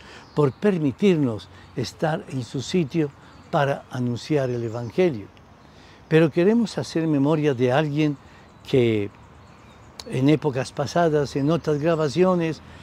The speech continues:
aquí estuvo colaborando con nosotros, pero que hoy no está. Hoy, precisamente, ha pasado a la casa del Padre John Jairo Muñoz Ramírez,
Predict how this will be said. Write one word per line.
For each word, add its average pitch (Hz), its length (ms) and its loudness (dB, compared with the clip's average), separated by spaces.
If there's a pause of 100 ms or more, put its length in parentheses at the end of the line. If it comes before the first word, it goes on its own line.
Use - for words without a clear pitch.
(140)
aquí 190 340 -2
estuvo 160 520 4 (340)
colaborando 139 680 0
con 131 200 -2
nosotros, 135 520 -2 (320)
pero 127 240 2
que 143 140 2
hoy 151 260 6 (240)
no 135 300 6
está. 113 460 0 (800)
Hoy, 147 320 2 (260)
precisamente, 135 920 0 (840)
ha 143 140 2
pasado 147 520 -2
a 131 40 0
la 123 120 -4
casa 143 380 -4
del 120 200 -4
Padre 143 480 4 (540)
John 123 220 8
Jairo 165 640 6
Muñoz 127 560 0 (320)
Ramírez, 117 720 -4